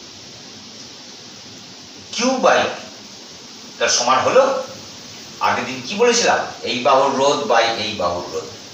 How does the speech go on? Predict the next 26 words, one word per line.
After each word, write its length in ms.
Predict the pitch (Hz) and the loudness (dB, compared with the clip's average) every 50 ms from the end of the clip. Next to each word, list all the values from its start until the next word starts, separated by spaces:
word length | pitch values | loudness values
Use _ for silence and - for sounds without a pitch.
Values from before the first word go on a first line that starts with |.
| - - - - - - - - - - - - - | -18 -18 -16 -16 -16 -16 -16 -16 -16 -16 -12 -4 -2
সমান 320 | - - - - - - | 2 2 2 2 2 2
এই 220 | - - - 202 202 | 0 0 2 2 4
বাহুর 320 | 196 202 190 185 196 175 175 | 4 6 6 6 6 6 6
রোধ 240 | 180 175 175 165 151 | 6 4 4 4 4
by 120 | 143 135 131 123 | 4 4 4 2
এই 160 | 120 123 123 | 2 2 2
বাহুর 360 | 120 117 107 110 110 107 101 | 4 4 4 4 2 0 0
রোধ 340 | 104 101 101 - - - - | -2 -2 -2 -4 -6 -8 -8
হলে 500 | - - 120 151 170 160 - - - - - - - - - - - - - - - - - - - - - - - - - - - - - - - - - - - - - - - - - - - - - 117 | -6 -2 0 2 4 4 4 2 0 -2 -6 -10 -14 -14 -16 -16 -16 -16 -16 -16 -16 -16 -16 -16 -16 -16 -16 -16 -16 -16 -16 -16 -16 -16 -16 -16 -16 -16 -16 -18 -18 -18 -16 -16 -16 -16 -16 -16 -16 -14 -2 0
এর 160 | 120 120 110 | 2 2 2
মধ্য 500 | 104 104 104 98 - - - 104 104 101 | 2 -2 -2 -4 -4 -8 -4 -2 -2 -2
দিয়ে 260 | 101 101 101 107 - - | 0 -2 -4 -4 -4 -6
তড়িৎ 260 | 95 92 92 - - | -8 -8 -8 -2 2
পাওয়া 280 | 101 98 98 98 101 98 | 4 4 6 4 2 0
যেত 260 | 92 90 - - 104 | -2 -6 -8 -6 -4
না, 380 | 101 98 98 98 - 277 175 - - - - - - - - - - - - - - - - - - - - | -4 -4 0 2 4 6 6 6 6 6 2 0 -2 -8 -12 -14 -16 -16 -16 -16 -16 -16 -16 -16 -16 -8 -8
অর্থাৎ 360 | - - - - - - - | -4 -2 -2 -2 -2 -4 -6
এই 120 | 95 101 104 | -6 -6 -6
বিন্দুর 380 | 98 95 101 101 - - 110 | -6 -6 -6 -8 -6 -6 -8
বিভব 500 | 101 98 - - 98 - 123 135 135 123 | -8 -8 -8 -8 -2 2 4 6 6 6
আর 100 | 110 98 - - 101 | 4 4 2 0 -2
এই 120 | 101 98 | -4 -4
বিন্দুর 340 | 95 95 98 98 98 98 95 | -4 -4 -4 -4 -4 -4 -6
বিভব 420 | 90 90 92 95 - 101 98 - | -8 -8 -10 -2 2 2 2 2
সমান 400 | - - - 101 104 113 113 113 | 2 0 -2 0 2 2 2 2
হতো, 580 | - - - - 220 202 160 117 113 - - | 2 0 2 4 4 6 6 6 4 0 -2